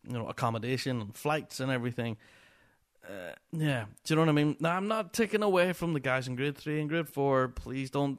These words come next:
take it like that. But, you know, essentially the big draw to any competition would be to see the bands that you really want to listen to.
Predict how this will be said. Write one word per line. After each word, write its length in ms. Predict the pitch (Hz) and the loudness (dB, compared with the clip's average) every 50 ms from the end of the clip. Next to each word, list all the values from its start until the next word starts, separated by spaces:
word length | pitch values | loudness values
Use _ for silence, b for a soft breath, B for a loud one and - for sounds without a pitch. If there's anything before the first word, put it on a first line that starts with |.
| - - - | -8 -16 -8
take 160 | - 143 139 | -6 -4 -2
it 120 | 147 143 143 | -2 -2 0
like 160 | 151 139 - | 0 0 2
that. 360 | 147 139 151 127 127 - - | 2 0 0 -2 -2 -6 -4
But, 220 | - 139 - - 156 | -6 -6 -6 -4 -4
you 80 | 156 | -2
know, 220 | 147 139 127 117 - B B B B B B B B B B - | 0 2 0 0 -2 B B B B B B B B B B -6
essentially 580 | 131 - - 190 185 190 180 - 175 175 165 | -4 0 0 0 2 0 0 0 0 2 2
the 100 | 147 139 | 2 2
big 300 | 123 - 165 165 165 147 | 0 0 -2 -2 -2 -2
draw 300 | 127 127 131 123 123 120 | 2 4 6 6 6 4
to 180 | 120 - - - | 2 0 -2 -2
any 140 | 151 160 151 | 0 0 0
competition 680 | - 143 135 120 127 - - 120 110 - 120 113 113 | 2 2 2 2 0 -4 -4 -4 -4 -4 -4 -6 -2
would 160 | 113 120 117 120 | -2 -4 -2 -2
be 140 | 135 120 113 | -4 -4 -4
to 120 | - 117 | -6 -8
see 320 | - - - 139 139 143 135 | -8 -4 -2 -2 0 0 0
the 80 | 135 | 0
bands 340 | 120 - 110 110 110 110 110 | -2 -2 -4 -4 -4 -4 -4
that 140 | 120 - - | -6 -6 -6
you 80 | 113 | -8
really 420 | 107 107 113 127 135 131 127 127 123 | -8 -6 -2 0 0 0 0 0 -2
want 240 | 117 113 110 110 - | -2 -4 -6 -6 -8
to 60 | 110 | -6
listen 340 | 110 117 120 - - 127 123 | -6 -6 -6 -6 -6 -8 -6
to. 160 | - - | -6 -8